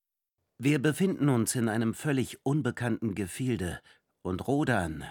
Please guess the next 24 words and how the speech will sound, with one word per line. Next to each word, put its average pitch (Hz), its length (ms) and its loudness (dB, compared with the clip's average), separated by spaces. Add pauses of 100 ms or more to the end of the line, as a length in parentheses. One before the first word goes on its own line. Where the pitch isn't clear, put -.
(120)
nimmt 113 300 0
mich 127 260 -2
auf 107 160 -6
eine 113 240 -2
Erkundungsmission 95 1120 -2
mit. 87 260 -8 (760)
Was 98 220 0
erwartet 98 540 -8
uns? - 320 -14 (800)
Ich - 160 -8
bin 113 160 2
Geisteswissenschaftler 87 1200 -2
und 76 140 -6
verbringe 104 360 -2
meine 101 240 0
Tage 107 300 -4
damit, 98 320 -4
alte 104 280 -4
Dokumente 98 580 -4
zu 85 200 -8
studieren 98 680 -4
und 85 180 -4
zu - 140 -10
vergleichen, 92 720 -6